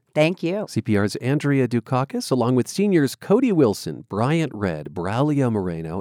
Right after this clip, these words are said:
Speaker 2: Ellie Groh, and Jonah Lang. Also joining the group, sophomore Maddie Kechter. They all attend Strasburg High School, about forty-five minutes east of Denver. We asked these young people to read from the articles of impeachment against President Trump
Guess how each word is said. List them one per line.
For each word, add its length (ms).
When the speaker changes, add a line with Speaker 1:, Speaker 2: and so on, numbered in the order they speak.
Speaker 2:
Ellie 280
Groh, 420
and 160
Jonah 380
Lang. 480
Also 380
joining 380
the 60
group, 280
sophomore 680
Maddie 360
Kechter. 640
They 120
all 220
attend 360
Strasburg 580
High 180
School, 400
about 200
forty-five 600
minutes 340
east 380
of 180
Denver. 540
We 280
asked 360
these 240
young 180
people 380
to 120
read 400
from 180
the 100
articles 400
of 80
impeachment 600
against 300
President 380
Trump 340